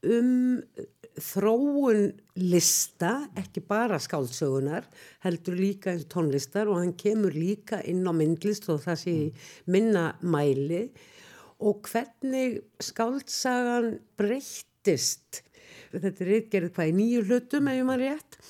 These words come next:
Fyrsti hlutinn fjallar um, eh, að segja má, innreið húmorsins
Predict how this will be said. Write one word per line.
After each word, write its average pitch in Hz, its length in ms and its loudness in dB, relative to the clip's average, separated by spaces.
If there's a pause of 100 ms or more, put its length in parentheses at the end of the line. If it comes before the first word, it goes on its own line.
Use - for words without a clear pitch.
(440)
Fyrsti 254 360 -2
hlutinn 233 360 0 (100)
fjallar 226 540 -2
um, 208 260 2 (160)
eh, - 380 -8
að 190 200 -6
segja 220 280 2
má, 190 260 4
innreið 240 760 2 (240)
húmorsins 190 880 0